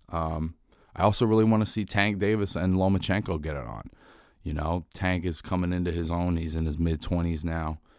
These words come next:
He's looking strong. He's looking good. He fades a little in fights. I think it'll be a good gauge of his skills to see him in with Loma. I think he's ready for that, but it doesn't look like that's how they're moving him.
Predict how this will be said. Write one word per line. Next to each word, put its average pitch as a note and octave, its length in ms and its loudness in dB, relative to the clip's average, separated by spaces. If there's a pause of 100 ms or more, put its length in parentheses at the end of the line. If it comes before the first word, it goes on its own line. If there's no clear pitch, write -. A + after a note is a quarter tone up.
(160)
He's D#2+ 200 -10
looking E2 220 -6
strong. E2 380 0
He's D#2 140 -2
looking D#2 300 -2
good. D#2 380 2 (340)
He - 120 -6
fades E2+ 400 2
a E2+ 60 0
little E2 280 4
in D#2 100 2
fights. - 640 -2 (400)
I E2+ 60 -4
think F#2 180 2
it'll F#2 120 2
be F#2+ 180 4
a F2+ 60 2
good E2+ 320 4
gauge F#2 320 6
of D#2+ 100 2
his E2 180 2
skills D#2+ 580 0
to - 120 -12
see F2 220 -2
him E2 160 0
in E2 120 0
with D2 120 -4
Loma. E2+ 420 0
I C#2+ 40 -12
think D2+ 160 -8
he's D#2+ 180 -4
ready F2 200 2
for - 140 -10
that, - 160 -14 (140)
but D#2 240 -6 (480)
it D#2 80 -8
doesn't D#2+ 260 0
look E2 220 -2
like D2 180 -4
that's D#2+ 220 -4
how E2 160 2
they're D#2 100 0
moving D#2 320 -2
him. - 160 -14